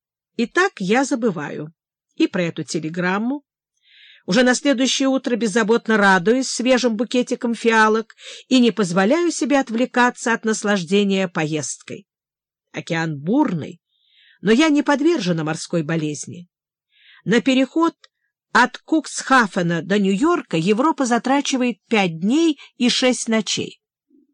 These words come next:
На борту несколько интересных людей. И, как это обыкновенно бывает на столь ограниченном пространстве, знакомство происходит быстро.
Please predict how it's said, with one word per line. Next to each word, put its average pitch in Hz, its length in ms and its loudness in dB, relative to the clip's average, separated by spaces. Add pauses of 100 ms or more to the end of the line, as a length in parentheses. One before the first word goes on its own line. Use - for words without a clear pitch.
(120)
На 214 140 0
борту 277 300 4
несколько 294 520 0
интересных 196 600 -2
людей. 156 500 -4 (640)
И, 262 140 4
как 339 260 0
это 262 220 2
обыкновенно 277 600 0
бывает 269 420 2
на 247 120 0
столь 247 260 0
ограниченном 226 600 0
пространстве, 202 880 -2 (320)
знакомство 302 640 0
происходит 196 600 -2
быстро. 143 540 -6